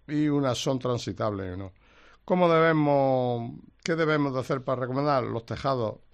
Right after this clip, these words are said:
mm, hay que procurar que sean accesibles exclusivamente para conservación y limpieza. Se debe evitar almacenar materiales, se debe evitar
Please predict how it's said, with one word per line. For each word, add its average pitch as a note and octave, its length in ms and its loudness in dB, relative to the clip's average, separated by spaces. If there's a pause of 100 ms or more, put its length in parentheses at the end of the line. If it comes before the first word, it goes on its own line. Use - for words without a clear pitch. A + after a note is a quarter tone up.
(100)
mm, A2 540 -4 (100)
hay C#3 140 -4
que A#2+ 100 -4
procurar A#2+ 500 0
que A#2 100 -2
sean B2+ 260 0
accesibles A2+ 680 -4 (100)
exclusivamente D3 920 0
para A2 240 -4
conservación G#2+ 600 -4
y C3 80 -2
limpieza. B2 600 -4 (800)
Se - 200 2
debe C3+ 220 4
evitar A#2+ 500 0
almacenar G#2+ 600 -2
materiales, B2+ 880 -2 (100)
se - 240 -8
debe G#2+ 280 -4
evitar G#2 640 -4